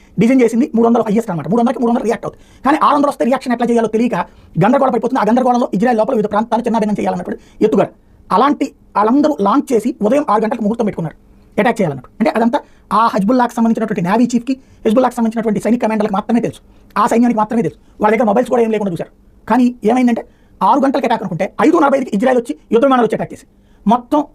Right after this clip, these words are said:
సర్వనాశనం చేసి వదిలిపెట్టినాయి. దగ్గర దగ్గరగా ఓ పన్నెండు, ఐదు, లక్షా ఇరవై వేల,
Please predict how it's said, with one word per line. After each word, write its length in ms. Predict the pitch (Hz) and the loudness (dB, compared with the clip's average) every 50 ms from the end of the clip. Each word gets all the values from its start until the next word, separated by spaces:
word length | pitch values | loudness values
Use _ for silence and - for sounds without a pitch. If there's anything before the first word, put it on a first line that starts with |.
| _ | _
సర్వనాశనం 500 | - - 254 226 262 269 262 262 269 269 | -4 -2 0 0 2 2 0 0 0 0
చేసి 100 | 233 185 | 0 0
వదిలిపెట్టినాయి. 360 | 190 185 165 156 - - - _ _ _ - - - - - | 0 -2 -4 -6 -8 -10 -18 _ _ _ -20 -20 -14 -4 0
దగ్గర 260 | 175 208 233 277 285 | 2 2 2 2 2
దగ్గరగా 240 | - 262 269 277 277 - | 2 2 0 0 0 -2
ఓ 60 | 220 226 | -2 -2
పన్నెండు, 540 | - - 233 240 262 254 247 247 247 - - _ _ - - | -2 0 0 0 2 2 2 0 0 -2 -6 _ _ -4 -2
ఐదు, 120 | 185 196 196 | 0 0 0
లక్షా 380 | 180 208 - - - 262 254 | 0 -2 -2 -2 0 0 2
ఇరవై 440 | 254 247 247 233 247 226 233 240 233 | 2 0 0 0 0 2 2 0 2
వేల, 200 | 202 220 277 294 | 2 2 0 0